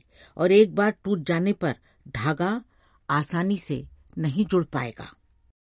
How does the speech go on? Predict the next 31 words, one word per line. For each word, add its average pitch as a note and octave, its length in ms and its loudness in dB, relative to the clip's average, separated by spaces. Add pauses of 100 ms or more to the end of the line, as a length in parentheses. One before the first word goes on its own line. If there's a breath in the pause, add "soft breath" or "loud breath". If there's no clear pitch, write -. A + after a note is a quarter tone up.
(100)
फिर D4 120 4
लेखक A#3+ 340 2
कहता C3 400 -2
है, F3+ 320 0
मनुष्य G#3 420 0
का A#3+ 160 -2
पेट E3+ 460 -4 (320 loud breath)
उसके B3+ 280 0
शब्दों G3 400 0
के C4 100 0 (120)
फल D#3 200 0
से - 180 2
भरता A#2+ 380 -4
है। A#2 180 -12 (460 loud breath)
वह G3+ 80 6
अपने G#3 260 2
होठों E3 380 0
की G#3 140 -4
उपज D3+ 360 -2
से G#3+ 280 0 (340 soft breath)
अपना G#3+ 360 -4
निर्वाह D3+ 480 0 (260)
करता D3 260 -2
है। B2 240 -8 (600 soft breath)
कुछ - 200 2
लोगों A#3+ 320 6
के G#3 140 0
लिए D3+ 280 0
यह D#3+ 300 -2
संभव E3+ 600 -2
भी A3+ 220 -2